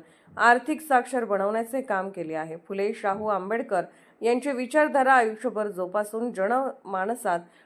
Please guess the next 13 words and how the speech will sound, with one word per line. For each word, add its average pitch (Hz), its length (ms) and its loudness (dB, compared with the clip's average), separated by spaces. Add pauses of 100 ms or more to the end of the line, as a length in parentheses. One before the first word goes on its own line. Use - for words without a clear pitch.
(140)
परिवर्तन 294 520 4
करण्याचा 226 440 0
प्रयत्न 202 380 -2
केला 196 300 -2
जात 220 240 0
आहे. 220 240 -4
त्यांच्या 202 340 -4
परिवर्तनवादी 233 760 0
कार्याला 202 500 0
प्रेरणा 196 420 -2
देण्यासाठी 196 680 -2 (380)
प्राध्यापक 269 500 4
सुशांत 269 480 -2